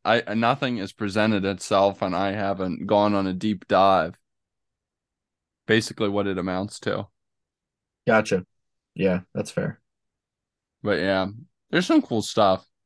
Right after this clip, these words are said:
Speaker 1: License, fact that it's licensed is fun. Now you got me beginning to investigate. I'll investigate that after, but
Speaker 2: Yeah,
Speaker 1: do you
Speaker 2: that's
Speaker 1: wanna
Speaker 2: a
Speaker 1: wrap it here, Matt?
Speaker 2: Yeah,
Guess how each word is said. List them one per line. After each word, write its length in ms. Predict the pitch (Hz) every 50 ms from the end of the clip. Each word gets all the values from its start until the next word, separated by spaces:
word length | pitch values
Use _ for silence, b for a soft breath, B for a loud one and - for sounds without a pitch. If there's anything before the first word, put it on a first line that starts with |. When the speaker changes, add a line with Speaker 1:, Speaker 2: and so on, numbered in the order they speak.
| _ _ _ _ _ _ -
Speaker 1:
License, 640 | - 113 113 127 135 147 139 - 131 110 - - _ _ _ - _ _
fact 240 | - 127 139 139 -
that 60 | 113
it's 120 | 92 -
licensed 480 | 98 90 90 92 - - 95 90 - -
is 80 | -
fun. 300 | - - 80 57 - 92 _ _ _ _ _ _ _ _ _ _ _ _ _ _ _ _ _ _ _ _ _ _ _ _ _ _ _ _ _ _ _
Now 100 | 113 113
you 80 | 113 110
got 180 | 101 92 87
me 240 | - 95 92 98 110 - _ _ _ _ _ _ _
beginning 420 | - 110 92 107 104 101 101 98 95
to 80 | 87
investigate. 580 | 80 90 80 90 95 101 - - 101 98 85 - -
I'll 180 | 127 147 156 151
investigate 600 | 147 127 117 113 - - 127 101 110 110 104 -
that 180 | 107 101 101 98
after, 500 | 98 95 95 92 - - 98 90 90 _ _
but 180 | 120 101 - _ _ _ _ _ _ _
Speaker 2:
Yeah, 140 | 127 123 107 101 _ _ _
Speaker 1:
do 80 | - 131
you 40 |
Speaker 2:
that's 80 | 131 131
Speaker 1:
wanna 60 | 127
Speaker 2:
a 80 | 110 104
Speaker 1:
wrap 260 | 117 120 131 135 135
it 100 | 135 127
here, 200 | 131 131 127 123
Matt? 280 | 123 127 135 143 - _ _ _ _ _ _ _ _ _
Speaker 2:
Yeah, 240 | - 147 160 147 -